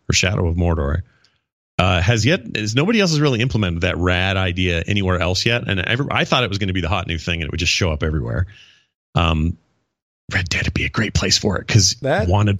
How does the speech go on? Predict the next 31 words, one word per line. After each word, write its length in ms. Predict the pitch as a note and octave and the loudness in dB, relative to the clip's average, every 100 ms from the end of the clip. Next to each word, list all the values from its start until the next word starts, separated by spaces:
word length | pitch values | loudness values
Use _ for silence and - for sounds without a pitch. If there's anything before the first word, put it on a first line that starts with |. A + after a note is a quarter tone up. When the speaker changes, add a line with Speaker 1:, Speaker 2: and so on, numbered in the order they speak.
| - | -4
Speaker 2:
yeah. 120 | C#3+ D3 G#2+ | -6 -4 2
Speaker 1:
wanted 380 | G#2 A2+ A2+ - | 4 4 2 0
posters 380 | A#2+ - B2 A2 | 0 2 4 6
and 100 | A2+ | 4
stuff, 380 | - A#2 A#2 A#2+ - - - | 4 2 0 -2 -12 -16 -2
like, 200 | G#2 G2 - - _ - | 0 0 -8 -20 _ -2
a 60 | |
guy's 420 | A2+ A2 A2 A#2 A2 | 0 2 2 2 2
hanging, 300 | A#2 B2 - | 2 2 0
hide 300 | - A#2+ A#2+ | 0 0 0
out 140 | A#2+ | 0
in 60 | G2+ | -2
a 60 | |
cave 300 | F#2 - B2 - | -2 0 0 0
some 140 | A#2+ | 0
place 480 | A2+ - - B2+ A2+ | -2 -2 0 2 2
with 80 | G#2+ | 0
a 40 | |
bunch 160 | A#2 A2 | 0 0
of 60 | |
cowboys, 420 | A#2+ A#2 A#2+ A#2+ | 0 0 2 0
got 200 | A#2 G#2 | 0 -2
gold 260 | G#2+ A2+ A#2+ | 2 2 4
in 100 | B2 | 4
there, 280 | B2 B2+ B2 - - | 4 2 0 -6 -6
and 80 | - | 0
you 100 | G#2 | 2
gotta 220 | A2 A2+ | 2 2
go 140 | A2 | 2
get 200 | G#2 A#2+ | 4 4
him. 260 | B2 B2+ | 4 2